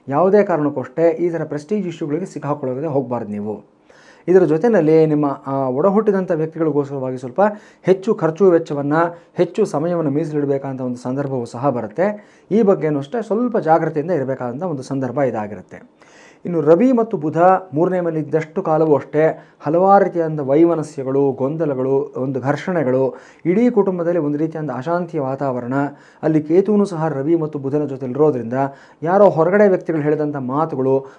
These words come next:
ಒಂದು ಅರ್ಧಂಬರ್ಧ ಗೊತ್ತಿರತಕ್ಕಂಥ ಸತ್ಯಗಳು, ಇದೆಲ್ಲದರಿಂದ ಒಂದು ರೀತಿಯಾದಂಥ ಕಸಿವಿಸಿ, ಯಾವ ರೀತಿ ಅಪ್ರೋಚ್ ಮಾಡಬೇಕು, ಯಾರನ್ನ ಯಾವ ರೀತಿ ಹ್ಯಾಂಡಲ್ ಮಾಡಬೇಕು ಅನ್ನೋದು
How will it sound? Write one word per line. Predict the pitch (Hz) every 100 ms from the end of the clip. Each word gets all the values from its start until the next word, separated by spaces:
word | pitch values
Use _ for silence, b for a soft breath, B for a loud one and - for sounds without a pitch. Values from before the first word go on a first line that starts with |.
| B
ಒಂದು | 202 196 180 170 165
ಅರ್ಧಂಬರ್ಧ | 170 147 151 190 214 208
ಗೊತ್ತಿರತಕ್ಕಂಥ | 185 165 170 170 160 156 156
ಸತ್ಯಗಳು, | 139 156 156 170 139 139 143 - B
ಇದೆಲ್ಲದರಿಂದ | 151 180 233 262 247 208 208
ಒಂದು | 170 165
ರೀತಿಯಾದಂಥ | 170 170 156
ಕಸಿವಿಸಿ, | 180 151 185 160 143 147 151 151 B B
ಯಾವ | 151 185
ರೀತಿ | 202 196 190
ಅಪ್ರೋಚ್ | 143 143 175 165
ಮಾಡಬೇಕು, | 147 139 131 131 147 147
ಯಾರನ್ನ | 143 175 180
ಯಾವ | 170 143 160
ರೀತಿ | 160 160
ಹ್ಯಾಂಡಲ್ | 131 151 160
ಮಾಡಬೇಕು | 139 131 131 127
ಅನ್ನೋದು | 135 156 240